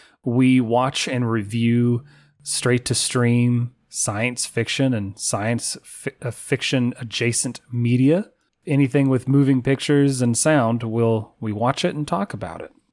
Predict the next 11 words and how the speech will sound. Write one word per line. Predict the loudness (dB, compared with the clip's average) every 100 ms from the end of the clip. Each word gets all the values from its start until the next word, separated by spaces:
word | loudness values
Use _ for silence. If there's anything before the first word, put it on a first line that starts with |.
| _ -4
Today | -4 0 0 2 0 -2
starts | -2 0 0 0 0
off | 0 -2 -4 -8 -18 _ _ _
a | 0 0
themed | 0 0 4 4 4 2
month. | 0 -2 -6 -16 -18 _
It's | -2
our | -2
first | 0 -4 -4
themed | -2 0 2 2
month. | 0 0 -4 -14